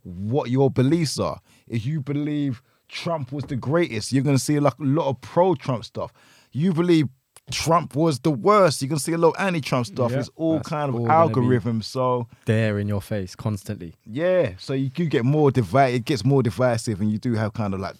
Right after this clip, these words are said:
Speaker 1: two staunch sides who, like, this side, "No vaccines."
Speaker 2: <laughs>
Speaker 1: Um, but the thing is, you got a lot of whack jobs on both sides, and we kind of, like, tend to, tend to group people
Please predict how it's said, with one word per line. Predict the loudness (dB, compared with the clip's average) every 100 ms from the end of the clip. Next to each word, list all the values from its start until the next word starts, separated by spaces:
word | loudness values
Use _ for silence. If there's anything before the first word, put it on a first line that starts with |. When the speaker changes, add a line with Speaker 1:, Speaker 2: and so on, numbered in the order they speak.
| _
Speaker 1:
two | -2 2 2 -2 -10 _
staunch | -8 -4 2 2 2 -4
sides | -2 0 0 -2 -6 -12 _ _ _ _
who, | -4
like, | -4 -6 -8 -18 _ _ _
this | 0 2
side, | 4 6 4 0 -14 0
"No | 6 8 8 6
vaccines." | 4 4 0 2 2 2 -2 -4 0
Speaker 2:
<laughs> | 0 0 -2 0 -4 -4 -12 _ 2
Speaker 1:
Um, | 6 6 6 2 -6 _ 0
but | 0
the |
thing | 2 2
is, | 4
you | 4
got | 4
a | 6
lot | 4
of | 4
whack | 2 2
jobs | 4 4 4 -6 -14 _ 0
on | 0
both | 4 4 4
sides, | 2 0 2 2 -2
and | -6
we | -6
kind | -4 -2 0 0
of, |
like, | 0 0
tend | -2 -4 -4
to, | -4 -4 -6 _ _ _ _ _ _ _ _ _
tend | -4 -2 -2
to |
group | -4 -2 -4 -4
people | -4 -4 -4 -6 -6